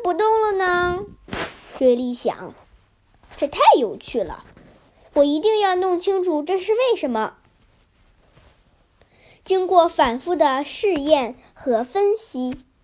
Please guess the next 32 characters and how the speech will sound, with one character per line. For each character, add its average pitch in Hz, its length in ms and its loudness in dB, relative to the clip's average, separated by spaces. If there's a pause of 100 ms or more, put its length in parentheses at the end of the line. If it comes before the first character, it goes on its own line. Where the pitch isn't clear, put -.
(400)
他 370 220 0
得 302 280 2
出 392 240 0
这 415 240 2
样 269 160 0
的 226 80 -4
结 208 260 -4
论： 233 320 2 (1160)
茶 294 220 2
杯 392 120 -2 (160)
和 349 180 0
碟 254 320 -2
子 294 300 -2 (240)
表 220 240 2
面 277 320 0
总 254 200 0
有 359 140 0
一 277 140 -4
些 311 260 0
油 214 240 -4
腻， 269 380 -4 (720)
使 302 200 -4
它 330 200 0
们 320 240 0
之 381 220 0
间 381 240 0
的 311 180 4
摩 233 240 2
擦 330 240 0
力 349 200 0
减 233 300 -2
少， 285 440 -4